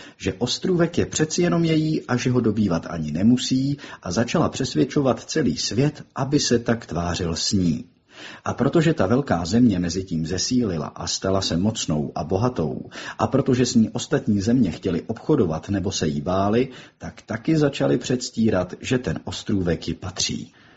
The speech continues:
Ale té velké zemi to přestalo stačit a rozhodla se, že předstírání už bylo dost a že znovu připraví svou velkou armádu, aby přeplula moře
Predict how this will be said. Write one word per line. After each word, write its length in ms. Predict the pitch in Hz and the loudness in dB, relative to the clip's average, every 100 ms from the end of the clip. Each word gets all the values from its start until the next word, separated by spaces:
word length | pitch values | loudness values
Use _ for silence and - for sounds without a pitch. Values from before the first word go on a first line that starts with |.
| - - - | -20 -12 0
Ale 180 | 160 190 | 2 6
té 140 | 123 | 4
velké 360 | 110 139 156 127 | 4 2 2 2
zemi 240 | 110 117 | 4 4
to 140 | 117 | 2
přestalo 460 | - 101 - 95 90 | -4 -4 -4 -2 -2
stačit 580 | - - - - - - | -4 -10 -12 -12 -12 -14
a 160 | - 95 | -10 -6
rozhodla 520 | 90 80 85 90 85 | -4 -4 0 2 2
se, 240 | - 95 104 | 2 0 0
že 160 | - 82 | -2 -4
předstírání 880 | - 92 - - 113 113 110 107 | -2 -4 -4 2 4 4 4 2
už 180 | 90 85 | 0 -4
bylo 240 | 82 80 - | -6 -8 -6
dost 400 | 95 110 - - - - | -4 -4 -8 -14 -20 -8
a 80 | 101 | -2
že 160 | - 78 | -2 0
znovu 420 | 80 92 120 160 | 2 4 4 4
připraví 520 | 156 131 120 110 101 | 0 -2 2 2 2
svou 280 | 98 85 80 | -2 -4 -4
velkou 380 | 87 85 76 69 | -2 -4 -6 -6
armádu, 600 | 98 101 107 101 95 90 | -2 0 2 2 0 0
aby 180 | 85 85 | -2 -4
přeplula 500 | - 98 - 95 82 | -2 -4 -2 -2 0
moře 340 | 90 101 113 | 0 2 2